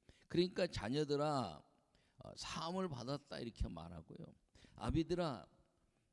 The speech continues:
태초부터 계신 이를 너희가 알았다 이렇게 말하고요. 이제 알았다는 거죠. 새롭게 아는 것이 아니라 이제 알-, 있었던 것을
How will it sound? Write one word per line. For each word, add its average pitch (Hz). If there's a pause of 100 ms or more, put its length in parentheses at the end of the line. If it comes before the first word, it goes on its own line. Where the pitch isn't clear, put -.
(180)
태초부터 180
계신 139
이를 127
너희가 104
알았다 92
이렇게 87
말하고요. 69 (220)
이제 170
알았다는 117
거죠. 85
새롭게 -
아는 82
것이 82
아니라 87 (220)
이제 82 (180)
알-, - (100)
있었던 101
것을 85